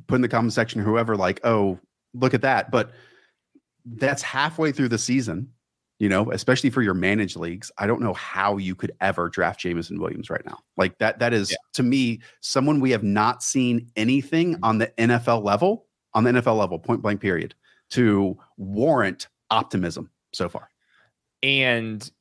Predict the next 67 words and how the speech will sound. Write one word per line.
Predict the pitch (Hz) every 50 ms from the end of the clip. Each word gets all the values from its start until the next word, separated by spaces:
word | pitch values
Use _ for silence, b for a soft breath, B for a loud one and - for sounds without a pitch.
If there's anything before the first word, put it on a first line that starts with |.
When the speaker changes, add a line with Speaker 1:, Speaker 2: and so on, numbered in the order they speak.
| _ _
Speaker 2:
even | 139 139 165 170 196 185 170 151
when | 135 135 131
he | 120 120 127 120 110 -
is, | - 101 98 110 123 120 120
right, | 113 117 123 127 139 147 -
I | - 110
think | - 120 120 110 -
as | - 110 104
a | 101
prospect, | 87 - - 92 90 98 117 - - - 123 123 127 -
we | 107 104 110 110
were | 107
hoping | 101 - 104 107 104 120 117
that | 113 104 104
he | 110 107
would | 101 98 95
be | 92 - 98 98 98
on, | 95 95
like, | 90 90 -
the | _ 101
Deshaun | 90 80 - - - 104 95 98 95 90
Jackson | - 85 85 95 - - - 123 123
plane | 120 - 135 127 135 135 127
where | 107 110
you're, | 110 101 104 101
Speaker 1:
Yeah. | 98
Speaker 2:
like, | 90 87 92 - _ _ _ _ _
getting | - 120 120 110 98 -
five | - 107 107 110 110 -
targets | - - 113 107 123 120 -
and | 104 107
making | 104 104 117 110 104
the | 90
most | 82 87 90 107 113 - -
of | 123
them. | 123 131 131 135 135 135 B B B B B B
I | - 151 175
would | 175 147
be | 123 127
shocked | 117 - - 135 123 120 117
if | 117 104
he's | 113 113 101
like, | 95 95
"All | 95 107
right, | 95 - - _ _ -
eight | 127 139 - -
targets, | - 120 110 101 98 90 -
ten | - - 131 131 123
targets," | 117 - 110 104 98 101
especially | - - - 185 185 - 156 143
when | 143
you | 131 127
have | 131 120
guys, | 110 107 120 143 123 110
like, | 107 98 -
everyone | 107 - 107 117 123 127 123
loves | 120 127 123
Jahmyr | 113 127 127 131 135 123
Gibbs | 110 131 160 160 143
so | - 143 123
much. | 110 110 110 113 110
Everyone | 113 113 120 120 120
loves | 120 117
Speaker 1:
Sam | 127 107
Speaker 2:
Amon-Ra | 92 90 - 107 127 113
Speaker 1:
Laporta. | 113 120 117 - -
Speaker 2:
and | 110 107